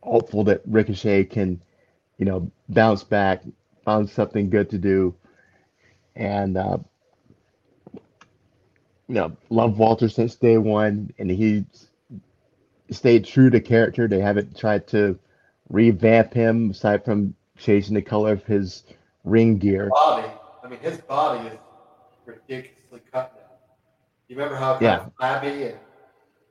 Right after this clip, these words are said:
Speaker 2: not out of shape, but he just wasn't, like, between him and, uh, Ludwig finding, you know, how many, how many abs does Ludwig have now, right?
Speaker 1: <laughs>
Speaker 2: I mean, that thing
Speaker 1: Right.
Speaker 2: is like a double six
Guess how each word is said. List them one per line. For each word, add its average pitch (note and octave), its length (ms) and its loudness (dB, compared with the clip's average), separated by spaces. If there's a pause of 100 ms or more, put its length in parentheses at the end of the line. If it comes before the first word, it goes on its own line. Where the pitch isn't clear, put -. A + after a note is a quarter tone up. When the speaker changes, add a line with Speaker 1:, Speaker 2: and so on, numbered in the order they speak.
(120)
Speaker 2:
not A3 220 -2
out C#3+ 180 -4
of - 220 -8
shape, A#2+ 280 -10 (120)
but A#2+ 300 -12
he C3+ 60 -20
just C3+ 280 -14
wasn't, B2+ 400 -10 (760)
like, A#2 140 -18
between D3+ 520 -14
him D#3 360 -6
and, B2 300 -8 (500)
uh, A2+ 320 -12 (100)
Ludwig C#3 540 -10
finding, C3+ 380 -6
you B2 80 -14
know, A#2 300 -4
how - 120 -2
many, D3 260 -4
how G3 180 -2
many A3 200 -4
abs F3 380 0
does - 220 -10
Ludwig D#3 380 -10
have - 160 -12
now, G4+ 380 -16
right? A#4+ 140 -6 (160)
Speaker 1:
<laughs> - 360 -2
Speaker 2:
I B2+ 100 -2 (220)
mean, C3 100 -16
that D#3+ 200 0
thing B2 120 4
Speaker 1:
Right. A2+ 100 2
Speaker 2:
is A2 60 -2
like - 280 -10
a - 20 -20
double D3 360 -2
six - 280 -14